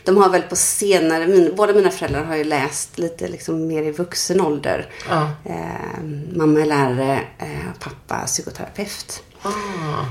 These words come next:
Speaker 1: Eh, men ingen av dem har ju, liksom, en akademisk bakgrund på det sättet.
Speaker 2: Nej.
Speaker 1: Nej.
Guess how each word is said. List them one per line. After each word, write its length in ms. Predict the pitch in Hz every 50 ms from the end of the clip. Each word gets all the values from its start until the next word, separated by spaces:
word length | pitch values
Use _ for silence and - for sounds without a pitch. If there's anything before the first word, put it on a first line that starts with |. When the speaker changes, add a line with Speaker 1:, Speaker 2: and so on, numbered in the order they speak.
| - - -
Speaker 1:
Eh, 80 | - 175 175 170 175 165
men 240 | 170 165 165 175 170
ingen 300 | 180 160 160 175 196 196
av 140 | 175 185 160
dem 180 | 147 147 151
har 80 | 156 151
ju, 80 | 143 139
liksom, 340 | 139 139 143 - 147 147 143
en 240 | 143 135 131 123
akademisk 1040 | - 151 143 - 143 143 143 156 151 151 156 151 151 - - - - - - - - -
bakgrund 580 | 175 175 175 - - - - - - - - - -
på 80 | - -
det 100 | - 143
sättet. 320 | - - - - - -
Speaker 2:
Nej. 120 | 170 165 151 147 147 147 147 - -
Speaker 1:
Nej. 100 | - 170